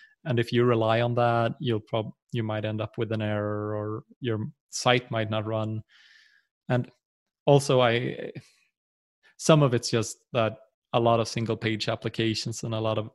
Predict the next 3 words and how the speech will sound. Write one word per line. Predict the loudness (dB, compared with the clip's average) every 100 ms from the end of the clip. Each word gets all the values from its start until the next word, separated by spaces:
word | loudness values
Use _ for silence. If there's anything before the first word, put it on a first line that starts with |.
| -4
application | -2 -4 0 0 0 -4 -8
style | -2 -2 0 -2 -4 -2
websites | -2 -2 -4 -2 -2 -4 -14